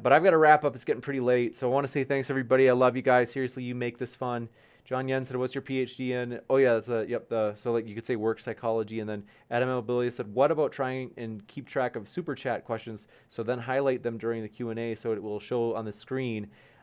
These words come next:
I'm pretty sure it will increase donations." Yeah, that's actually a great idea. What about trying and keeping track of Super Chat questions to then highlight them during the Q and A?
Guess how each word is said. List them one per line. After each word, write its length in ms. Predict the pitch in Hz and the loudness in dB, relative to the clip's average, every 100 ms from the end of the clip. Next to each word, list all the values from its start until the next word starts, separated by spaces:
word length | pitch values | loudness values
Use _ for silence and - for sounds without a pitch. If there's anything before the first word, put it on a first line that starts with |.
| - | -8
I'm 100 | 113 | -6
pretty 220 | - 139 | -4 -6
sure 240 | 127 139 | 0 2
it 80 | 120 | 2
will 140 | 113 110 | 2 0
increase 340 | - 123 - 107 101 _ - | -4 -6 -6 -14 -20 _ -4
donations." 560 | 120 117 117 117 107 - - - - | 0 0 0 -2 -6 -10 -18 -4 6
Yeah, 320 | 196 254 165 | 10 12 10
that's 280 | 131 220 262 | 10 10 8
actually 300 | 269 - 170 | 0 2 0
a 60 | |
great 400 | 117 110 127 180 | 2 4 6 6
idea. 720 | 139 107 98 113 180 107 62 - _ _ _ _ _ _ _ _ _ _ _ _ | 4 2 -2 2 4 4 2 -10 _ _ _ _ _ _ _ _ _ _ _ _
What 160 | 110 131 | -4 0
about 180 | 151 135 | 0 -2
trying 380 | 131 127 127 | -4 -4 -4
and 80 | 120 | -8
keeping 200 | 123 113 | -10 -10
track 280 | 107 120 117 | -4 -4 -4
of 80 | - | -8
Super 200 | 117 107 | -12 -10
Chat 240 | 120 113 | -6 -6
questions 500 | - 113 - 107 101 _ _ _ - | -2 -4 -4 -14 -14 _ _ _ -12
to 80 | |
then 180 | 107 110 | -6 -4
highlight 640 | 98 - 123 139 120 104 101 | -6 -4 0 4 4 2 -2
them 220 | 104 95 | -6 -4
during 240 | 101 104 | -2 -2
the 80 | 101 | -2
Q 260 | - 110 104 | -6 -4 -2
and 120 | 101 | -2
A? 280 | 107 95 | -2 -4